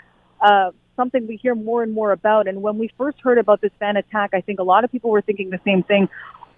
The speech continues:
"Oh, no, it's finally come here to the city." Of course, the motive of this attack still isn't known. Police haven't commented on that. So there is a picture that's emerging about this suspect, uh, who may have been posting some cryptic message,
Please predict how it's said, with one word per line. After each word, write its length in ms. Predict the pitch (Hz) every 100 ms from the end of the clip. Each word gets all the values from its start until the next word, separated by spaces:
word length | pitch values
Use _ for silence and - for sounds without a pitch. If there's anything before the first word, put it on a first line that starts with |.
| -
"Oh, 180 | 220 277
no, 260 | 277 269
it's 100 | 226 -
finally 260 | 226 226 226
come 220 | 226 208
here 140 | 214
to 120 | 202
the 140 | 202 190 -
city." 320 | 202 175 170 _ _
Of 180 | - 202
course, 200 | - 220 -
the 80 | 208
motive 380 | 208 247 226
of 120 | 202 185
this 120 | 233
attack 360 | 233 - 190 -
still 180 | - 202
isn't 200 | 196 190
known. 300 | 190 202 196
Police 300 | 208 185 196
haven't 300 | 226 185 185
commented 420 | 220 202 202 196
on 180 | 175 175
that. 260 | 196 196 190
So 160 | 208 196
there 180 | 208 220
is 80 |
a 60 | 214
picture 320 | - 254 254
that's 200 | 220 196
emerging 420 | 202 202 208 214
about 260 | 196 196 180
this 100 | 190 -
suspect, 480 | 202 - 208 185 _ _ _ - -
uh, 260 | 190 180
who 120 | 185 214
may 160 | 202
have 120 | 196
been 120 | 196 190
posting 520 | 220 208 - 196 190
some 100 | 196
cryptic 340 | 175 220 - 190
message, 500 | 190 185 208 190